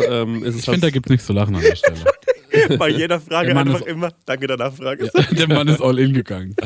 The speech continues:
Speaker 1: <laughs> Danke der Nachfrage. Äh, ja, ich weiß auch nicht. Ähm, einfach ein bisschen, einfach Überstunden machen.
Speaker 2: Mhm.
Speaker 1: <laughs> Einfach immer eine Stunde länger.
Speaker 3: Einfach unbe-, unbezahlt Überstunden machen.
Speaker 1: Ja.
Speaker 3: Das lieben die
Speaker 1: Unbezahlt
Speaker 3: Leute.
Speaker 1: Überstunden machen und dann kommt man eigentlich relativ schnell weit ganz nach oben.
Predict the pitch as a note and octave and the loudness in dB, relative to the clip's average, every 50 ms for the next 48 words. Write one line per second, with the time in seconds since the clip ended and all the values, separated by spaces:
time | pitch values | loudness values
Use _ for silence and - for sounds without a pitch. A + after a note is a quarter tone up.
0 | - - A2+ A2 - D#4+ G#4+ - - D#3 D3 - C3+ C3 A#2+ A#2 A#2+ A#2+ - - | -2 0 2 2 2 2 0 -2 -2 -2 -2 -2 -2 -2 -2 -2 -4 -4 -4 -2
1 | B2 B2 B2+ C3 C3 - - - - - C#3 D3 - - - C#3+ C#3+ D3 C3+ C3+ | -2 -2 -2 -2 -6 -6 -8 -8 -8 -8 -10 -10 -10 -6 -4 -4 -2 0 0 0
2 | C3 B2+ B2 - _ _ _ _ _ - - C3+ D#3+ G3+ F#3 C3 - D3 F#3 - | 0 -2 -4 -8 _ _ _ _ _ -6 -2 0 0 0 -2 -2 -4 -4 -4 -4
3 | C#3+ C3+ F#3 G#3+ E3+ - - - C3+ C3 C3 C3 C3+ C3+ C3+ B2 - _ _ _ | -4 -6 -4 -4 -4 -6 -6 -4 -2 0 0 0 -2 -4 -6 -8 -10 _ _ _
4 | _ _ - B2+ D#3+ E3+ G3 E3+ D#3+ D#3 D#3 - F3 D#3+ D#3+ D#3 C#3+ A#2 B2 C#3 | _ _ -6 -4 -4 -2 -2 -2 -2 -2 -4 -4 -4 -6 -6 -6 -8 -10 -14 -18
5 | E3 - - _ _ _ _ - C#3+ D3+ - G3 E3+ D3+ C#3 - _ - F3 F#3 | -20 -20 -20 _ _ _ _ -4 -4 -4 -4 -8 -10 -10 -14 -16 _ -4 -2 -2
6 | G#3+ - - C#3 A#2 G#2+ A2 G#2+ G#2+ A2+ G#2+ A2+ A#2 _ _ _ _ _ _ _ | -2 -2 -2 -4 -4 -4 -4 -4 -6 -6 -8 -12 -16 _ _ _ _ _ _ _
7 | - D3+ C#3+ D3+ A3+ - - F3+ - - - - A3+ F3 B2+ - - G#3+ - - | -12 -10 -8 -6 -6 -4 -6 -6 -6 -6 -4 -2 0 0 0 0 -2 -2 -2 -2
8 | G3 G3+ G#3 G3+ C4+ A#3+ - - A#3 E3 F3 D#3 C#3 C3+ C#3 D3+ C#3 A#2+ - _ | -4 -2 0 0 0 -2 -2 -4 -4 -2 0 -2 0 0 0 -2 -2 -4 -6 _
9 | - - - A2+ A2 B2+ - - B2+ A2 - C#3 B2+ C#3 B2 A#2 - - - D3+ | -20 -14 -6 -2 -2 -2 0 -2 -4 -2 -2 -4 -4 -2 -2 -4 -6 -6 -4 -2
10 | D#3 E3+ D3+ B2 - - B2+ C3 A#2 B2+ A#2+ B2 C3 - - G2+ G#2 F#2+ F#2 F#2 | -2 -2 -2 -4 -4 -2 -2 0 0 0 -2 -4 -4 -4 -4 -6 -4 -2 0 0
11 | F#2+ C#3 B2+ G#2 G2+ - D#3+ - - D3 C#3 C3 C3 C#3 D3 D3 D3 C#3+ - D#3+ | 0 0 0 -4 -4 -2 -2 0 0 0 -2 -2 -2 -2 -2 -2 -2 0 0 0
12 | D3 D#3+ D3+ C#3+ C3+ C3+ G2 C3+ C3+ C3+ - - C3+ A#2 A#2+ B2 B2 B2+ C3 C3+ | 0 0 2 2 2 2 0 0 -2 -4 -4 -4 -6 -4 0 0 0 0 0 -4
13 | A#2 - C3 A#2+ B2 A#2 A#2 - - C3+ D3 C#3+ C3 G#2+ A2 A#2 B2 - B2+ A#2 | -4 -4 -2 -2 -2 -2 -2 -2 -4 -4 -2 -2 -4 -2 -4 -4 -2 -2 -4 -2
14 | C3 A#2 - - A#2 A2 G#2 G#2+ G#2+ - A2+ G#2+ A2 G2+ F#2+ G2 G2 G2+ G2+ G#2+ | -2 -4 -2 -2 -2 0 2 0 0 0 -4 -4 -2 -2 0 0 -2 -2 -4 -10